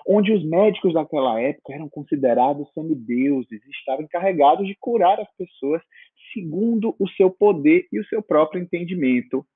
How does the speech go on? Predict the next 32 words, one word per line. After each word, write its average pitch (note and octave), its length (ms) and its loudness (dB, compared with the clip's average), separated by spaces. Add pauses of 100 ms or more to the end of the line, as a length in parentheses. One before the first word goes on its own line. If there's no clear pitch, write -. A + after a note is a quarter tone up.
(300)
E A3+ 140 0
pra A#3 180 2
você G3+ 220 2
ter D3+ 240 -2
ideia, C3 520 4 (400)
esse A3 360 2
pensamento, E3+ 760 -8
ele E3+ 220 -2
consta F3 400 -6
até C4 300 0
hoje G3 320 6
no F#3 100 -2
juramento D#3+ 500 -2
de F#3 120 -8
Hipócrates, C#3 720 -2
que C#3+ 80 -4
essa C#3+ 160 -6
galera B2 360 -2 (120)
faz G#3+ 280 2
na G#3+ 120 -4
hora G#3+ 120 -2
que G#3+ 160 -6
vai G3+ 160 2
lá D#3+ 320 4 (400)
pegar C#3+ 540 2 (340)
o C#3 160 0
diploma D#3+ 440 0
deles D3+ 280 0
assim E3+ 220 -10
que G3 80 -10 (100)
formam, B2 380 0
né? E3 220 -4